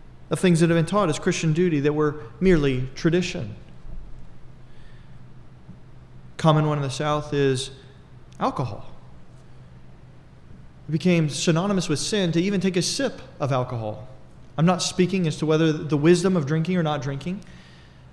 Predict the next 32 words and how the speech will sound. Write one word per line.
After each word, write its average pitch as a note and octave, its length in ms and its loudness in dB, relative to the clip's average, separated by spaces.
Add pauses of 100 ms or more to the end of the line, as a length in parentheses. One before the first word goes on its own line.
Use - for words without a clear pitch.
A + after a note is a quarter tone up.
(100)
merely E3+ 240 6
commenting E3+ 360 2
on D3 80 0
what D3 100 -2
Scripture E3+ 340 -2
says D#3+ 600 -4 (880)
and C3 160 4
doesn't C3 300 4
say, A#2+ 340 -4 (1120)
in F#3+ 80 6
an G3 100 8
effort G3+ 240 4
to F#3+ 100 6
avoid F3 300 4
drunkenness, B2+ 640 -6
to F#3 180 6
avoid F3 440 4
the, E3 260 4 (260)
the F3+ 200 2
obviously, F3 680 2
obvious F#3 420 4
ill F#3 120 6
effects G#3 320 0
that - 120 -4
can C#3+ 140 -4
come G3+ 340 0
with - 480 0
consumption F3 340 0
of D#3+ 80 2
alcohol. F3 460 2
It F3 80 0
became, F3+ 280 0